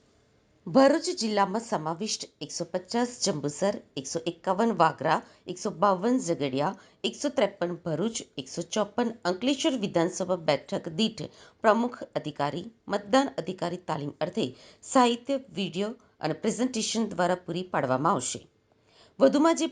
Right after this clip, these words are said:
પ્રમુખ અધિકારી અને મતદાન અધિકારીને મૂકવામાં આવેલ સાહિત્ય અંગે કોઈ પણ મૂંઝવણ કે પ્રશ્ન હોય એના નિકાલ અર્થે જિલ્લા કક્ષાએ માસ્ટર ટ્રેનર રાખવામાં આવેલ છે, જે ફોનથી, પ્રેઝન્ટેશનથી, પ્રશ્નોત્તરી દ્વારા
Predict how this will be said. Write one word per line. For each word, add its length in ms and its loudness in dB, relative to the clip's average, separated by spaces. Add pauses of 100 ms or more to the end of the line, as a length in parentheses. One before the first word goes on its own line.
પ્રમુખ 320 0 (140)
અધિકારી 480 -4 (260)
અને 260 2
મતદાન 460 2
અધિકારીને 640 -2
મૂકવામાં 520 -2
આવેલ 300 0 (280)
સાહિત્ય 540 2 (160)
અંગે 220 -2 (420)
કોઈ 260 4
પણ 180 4 (120)
મૂંઝવણ 440 0 (180)
કે 80 -6 (100)
પ્રશ્ન 420 0
હોય 260 2 (240)
એના 220 2
નિકાલ 420 2
અર્થે 220 -2 (220)
જિલ્લા 340 2
કક્ષાએ 340 -2 (140)
માસ્ટર 400 0
ટ્રેનર 500 -2
રાખવામાં 440 2
આવેલ 260 -2
છે, 80 -10 (880)
જે 120 2 (140)
ફોનથી, 460 2 (180)
પ્રેઝન્ટેશનથી, 960 -2 (140)
પ્રશ્નોત્તરી 760 0
દ્વારા 260 2